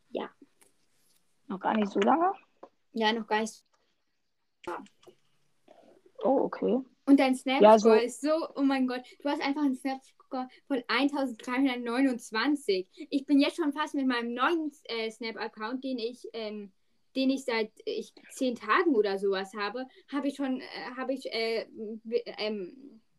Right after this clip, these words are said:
Speaker 1: habe ich nur halb so viele wie du.
Speaker 2: Snap-Score ist, äh, das, was man an Nachrichten verschickt, ne?
Speaker 1: Ja, an Snaps.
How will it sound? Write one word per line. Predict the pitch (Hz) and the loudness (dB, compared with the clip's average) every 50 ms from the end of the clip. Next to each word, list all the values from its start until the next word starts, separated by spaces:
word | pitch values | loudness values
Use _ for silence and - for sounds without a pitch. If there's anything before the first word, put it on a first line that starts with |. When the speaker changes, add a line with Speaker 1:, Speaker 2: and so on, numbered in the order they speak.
| _ _ _ _ - - | _ _ _ _ -16 -12
Speaker 1:
habe | 254 240 240 262 | -10 -4 -2 -2
ich | 262 262 - | -2 0 0
nur | 269 254 247 233 220 214 214 | 0 2 2 2 0 -2 -2
halb | 233 240 254 - | -4 -4 -4 -2
so | - 269 | -4 -6
viele | - - 269 254 262 | -4 -2 0 0 0
wie | 247 214 220 | 0 4 8
du. | 254 | 10
Speaker 2:
Snap-Score | 254 269 269 - 175 - - 254 240 240 240 226 226 | 10 10 10 8 4 4 6 8 10 12 12 12 12
ist, | 226 220 - - - - | 10 6 2 -4 -2 4
äh, | - 214 208 208 202 202 | 8 10 12 12 12 10
das, | 208 214 220 220 - - - - | 8 6 4 4 2 -6 -12 -8
was | 247 208 202 196 196 202 214 214 - - | -8 -6 -6 -6 0 2 2 2 2 4
man | 214 208 208 208 | 2 4 4 4
an | 202 202 | 2 2
Nachrichten | 202 208 214 - - 208 - - 214 - | 2 2 2 0 -2 -4 -4 -6 -8 -6
verschickt, | - 190 185 - - 196 190 - | -4 -4 -2 0 0 -2 -2 -4
ne? | - 208 240 285 - _ _ _ _ _ _ _ _ - | -6 -6 -6 -6 -8 _ _ _ _ _ _ _ _ -6
Speaker 1:
Ja, | 233 226 233 226 226 226 - | -4 -2 0 0 -2 -2 -2
an | 220 226 226 214 | -4 -4 -4 -6
Snaps. | - - 247 233 214 180 - - - - | -6 -6 -6 -6 -6 -6 -8 -12 -18 -20